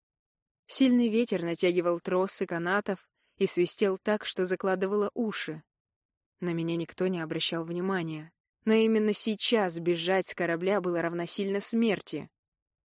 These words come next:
С трудом поднявшись на ноги, качнулась к борту и, вцепившись в него пальцами, посмотрела на огромные волны,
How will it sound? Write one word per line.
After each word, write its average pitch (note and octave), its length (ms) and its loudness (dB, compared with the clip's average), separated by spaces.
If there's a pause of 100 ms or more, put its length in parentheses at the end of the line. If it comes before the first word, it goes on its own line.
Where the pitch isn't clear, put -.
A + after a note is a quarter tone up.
(260)
С - 120 2
трудом A#3+ 400 4
поднявшись G3 560 0
на G#3 180 4
ноги, F#3+ 240 2
качнулась F3 600 -2
к E3 80 -8
борту F#3 540 -2 (260)
и, A3 100 2
вцепившись A#3 640 2
в G#3 40 -4
него G3+ 220 2
пальцами, A3 500 0
посмотрела G3+ 640 0
на F#3+ 180 -4
огромные G3 520 -2
волны, F#3 580 -2